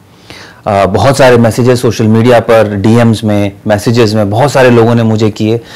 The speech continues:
अ, फिर से सिया के राम की तारीफ करते हुए, फिर से उसे रिमेंबर करते हुए बहुत सारे लोगों ने फिर से उसे देखना, अ, शुरू किया।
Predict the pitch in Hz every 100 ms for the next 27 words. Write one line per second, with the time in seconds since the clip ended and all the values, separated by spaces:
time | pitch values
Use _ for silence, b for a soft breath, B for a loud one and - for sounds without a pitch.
0 | B B - 110 - - 175 165 127 131
1 | 113 123 113 110 107 113 104 107 117 -
2 | 98 - 104 101 135 120 - 120 117 B
3 | B 117 - 113 110 113 117 113 120 107
4 | 123 110 98 120 135 127 117 120 123 117
5 | 139 143 131 139 117 117 127 131 - 113
6 | 107 - 117 110 113 113